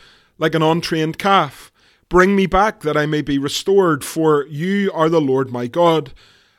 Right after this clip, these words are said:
For after I had turned away, I relented, and after I was instructed, I struck my thigh. I was ashamed, and I was confounded, because I bore the disgrace of my youth."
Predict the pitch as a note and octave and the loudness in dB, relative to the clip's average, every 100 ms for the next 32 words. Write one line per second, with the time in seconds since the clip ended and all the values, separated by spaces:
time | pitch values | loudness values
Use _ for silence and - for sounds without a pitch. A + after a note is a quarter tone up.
0 | _ - E3+ E3+ G3+ G3+ F3+ E3 D3+ C#3+ | _ -2 2 4 4 2 2 2 0 -2
1 | - D3+ C3 C3 D#3+ F3 F3 E3+ C#3+ C3 | -4 -4 -2 2 6 6 4 0 -4 -4
2 | B2+ D3+ F3 F#3 E3 - - - _ D3 | 0 0 0 0 -2 -4 -16 -20 _ -4
3 | D#3+ F#3 - G3 F#3+ D3+ D3+ C#3 A#2+ B2+ | 0 0 2 2 2 0 0 0 -4 -6
4 | - G#3+ G3 D#3 A#2+ - - _ _ - | -4 -2 -4 -4 -8 -10 -20 _ _ -8
5 | D#3+ - E3+ - C#3+ B2 - F3 E3+ D3 | -4 -2 -4 -4 -8 -8 -2 2 2 0
6 | C3+ _ _ _ _ - E3+ D#3+ D#3+ - | -8 _ _ _ _ -4 0 0 0 0
7 | G#3 G3 D#3+ C#3 D3 D#3 D#3 D#3 - E3 | 2 4 2 -2 -2 0 0 -2 -6 -8
8 | - G3+ G3+ D#3+ C3+ D3+ D3 E3 D3 D3+ | -2 0 2 2 -2 -4 -4 -4 -2 -4
9 | C3 D3+ D#3 D#3 D#3+ F3 E3+ - - C3+ | -2 0 2 2 0 -4 -6 -6 -6 -2
10 | C3 - - - C3 A#2+ B2 A2+ A#2+ D#3+ | -2 -4 -10 -12 -12 -10 -10 -8 0 0
11 | D#3+ - - | 0 -8 -20